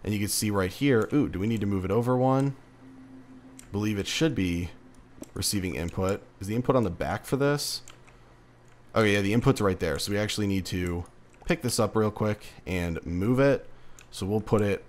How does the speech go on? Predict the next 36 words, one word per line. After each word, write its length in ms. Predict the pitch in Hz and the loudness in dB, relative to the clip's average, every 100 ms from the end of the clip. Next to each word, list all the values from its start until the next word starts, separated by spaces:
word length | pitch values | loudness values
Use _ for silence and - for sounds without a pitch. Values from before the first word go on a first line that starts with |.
| - | -4
right 300 | 87 87 82 | 0 0 -2
here. 440 | - 147 - 87 - - - - | 0 0 0 -6 -14 -20 -20 -8
Put 140 | 101 92 | -4 -2
it 60 | |
in 60 | 90 | -2
the 100 | 92 | 0
different 360 | 113 147 110 - | 2 2 2 2
portion 300 | 92 - 87 | -2 -2 -2
of 60 | |
the 80 | 73 | -2
wall. 400 | 71 62 64 - - - - - - - - - | 0 0 -2 -6 -14 -18 -18 -16 -18 -18 -20 -10
And 140 | - 98 | -4 -2
then 80 | |
we 60 | 90 | -2
can 100 | 92 | -2
put 160 | 107 90 | -2 -2
this 160 | 87 | -4
back 260 | - 78 - | -2 -4 -4
down. 420 | 64 50 50 95 - - - - | -8 -6 -8 -10 -14 -20 -18 -12
So 160 | - | -8
right 360 | 85 98 127 80 | -2 2 2 2
there. 360 | 92 64 50 - - - - - - - | -2 -2 -4 -12 -20 -20 -20 -20 -20 -6
And 640 | 90 95 92 92 90 90 - - - - - - - - | -2 0 0 0 0 -2 -6 -14 -16 -16 -16 -16 -18 -16
does 120 | - - | -12 -6
this 160 | - | -2
not 160 | 120 110 | -2 -2
keep 200 | 113 104 | -4 -4
its 160 | 98 | -4
setting? 480 | - 120 127 131 135 - - | 0 2 2 2 -2 -8 -8
There 120 | - | -4
we 100 | 60 | -4
go. 280 | 57 55 - - - - - | -4 -6 -6 -12 -20 -20 -8
So 140 | - | -4
we 60 | 87 | -2
set 340 | - 123 123 | 0 0 0
that. 380 | 92 92 95 | 0 2 0